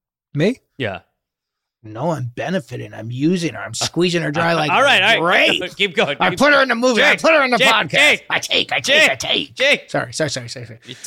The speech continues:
Speaker 1: I
Speaker 2: teeth,
Speaker 1: just use her
Speaker 2: your
Speaker 1: talent
Speaker 2: teeth
Speaker 1: and I
Speaker 2: are
Speaker 1: say, "Well,
Speaker 2: sticking
Speaker 1: I'm the
Speaker 2: together.
Speaker 1: director. I'm
Speaker 2: Jake,
Speaker 1: the director."
Speaker 2: Jake,
Speaker 1: Yeah.
Speaker 2: Jake, Self-Reliance, Hulu. Come on.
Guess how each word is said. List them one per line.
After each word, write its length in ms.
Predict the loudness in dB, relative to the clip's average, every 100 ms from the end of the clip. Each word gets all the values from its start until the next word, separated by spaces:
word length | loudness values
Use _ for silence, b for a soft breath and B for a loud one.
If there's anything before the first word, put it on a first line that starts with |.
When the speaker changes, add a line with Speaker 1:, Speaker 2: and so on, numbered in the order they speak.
| -6
Speaker 1:
I 80 | -2
Speaker 2:
teeth, 120 | -2
Speaker 1:
just 120 | 0
use 260 | 4 4 4
her 100 | 4
Speaker 2:
your 80 |
Speaker 1:
talent 240 | 4 4 4
Speaker 2:
teeth 20 | 2
Speaker 1:
and 80 |
I 80 | 0
Speaker 2:
are 20 |
Speaker 1:
say, 120 | 2 2
"Well, 80 | 2
Speaker 2:
sticking 180 | 2
Speaker 1:
I'm 140 | 4 4
the 40 | 4
Speaker 2:
together. 40 | 2
Speaker 1:
director. 640 | 2 2 0 0 -4 -4
I'm 80 | 0
Speaker 2:
Jake, 300 | 2 2 -2
Speaker 1:
the 60 | -4
director." 200 | -4 0
Speaker 2:
Jake, 220 | 0 0
Speaker 1:
Yeah. 80 | 0
Speaker 2:
Jake, 180 | -2 0
Self-Reliance, 680 | -2 -2 0 0 0 -4 -8
Hulu. 360 | -4 -4 -6 -12
Come 120 | -10 -8
on. 160 | -8